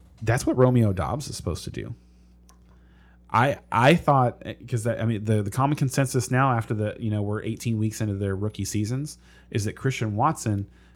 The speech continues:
is the guy that's gonna go up top, and Romeo Doubs is gonna be the underneath,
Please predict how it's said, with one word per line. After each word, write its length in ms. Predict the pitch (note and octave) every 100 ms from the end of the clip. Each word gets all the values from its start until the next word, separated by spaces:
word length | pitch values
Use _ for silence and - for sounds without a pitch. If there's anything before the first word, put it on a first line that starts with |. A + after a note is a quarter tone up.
| -
is 380 | A2+ G#2+ G#2 G#2
the 120 | A2+
guy 420 | A2 G#2 G#2 G#2
that's 260 | G2 F#2+ -
gonna 160 | G#2
go 120 | G2+ F#2+
up 80 |
top, 460 | - A2+ C#3+ - - _ _ -
and 160 | A#2
Romeo 300 | A2+ A2+ G#2
Doubs 540 | G2 D#3 C#3+ A#2+ A#2 - - _
is 140 | - G#2+
gonna 220 | A#2 A2
be 200 | G#2+ A2
the 220 | G#2 G#2
underneath, 720 | G#2+ G#2 G2+ G2+ G2+ G2 -